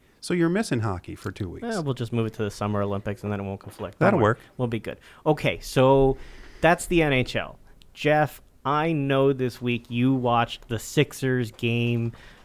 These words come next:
Speaker 2: Your thoughts after Brooklyn blew out the Sixers,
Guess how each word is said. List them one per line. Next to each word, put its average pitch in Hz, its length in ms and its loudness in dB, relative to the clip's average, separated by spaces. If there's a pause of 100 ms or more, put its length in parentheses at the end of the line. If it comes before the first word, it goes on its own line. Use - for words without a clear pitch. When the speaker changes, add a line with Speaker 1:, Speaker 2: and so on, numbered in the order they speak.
(120)
Speaker 2:
Your 165 380 4
thoughts 156 680 2
after 127 460 2
Brooklyn 139 720 2
blew 135 240 4
out 135 180 2
the 127 80 -4
Sixers, 131 800 0